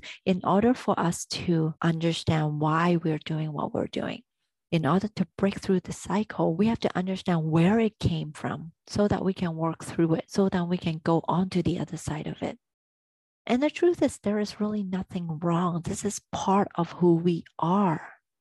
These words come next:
So I would like to normalize this, to say, "Hey, I'm feeling really jealous right now. Hey, I'm very resentful right now.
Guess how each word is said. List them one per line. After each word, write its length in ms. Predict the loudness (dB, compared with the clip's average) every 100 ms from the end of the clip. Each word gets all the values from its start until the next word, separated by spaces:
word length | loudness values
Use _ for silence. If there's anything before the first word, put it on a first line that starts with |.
| _
So 440 | 0 2 4 4 0 _ _ _ -2
I 80 | 0
would 100 | 2
like 220 | 0 2
to 260 | 4 2 -2 _
normalize 1080 | -2 2 4 4 2 0 -2 -6 -10 -12 -14 -8
this, 380 | -4 -4 -4 -8 -16 -20 _ _ _
to 100 | -2
say, 240 | 0 2 2
"Hey, 380 | 4 4 4 2
I'm 200 | 0 -2
feeling 380 | -2 0 0 0
really 320 | 0 -2 -4 -4
jealous 480 | 0 2 0 -4
right 160 | -8 -8
now. 360 | -6 -6 -6 -10 _ _ _ _ _ _ _ _ _
Hey, 400 | -2 2 4 2 0
I'm 280 | -2 0
very 300 | 2 4 4 2
resentful 760 | 0 0 -2 -2 -2 -4 -4
right 240 | -2 -4 -4
now. 220 | -8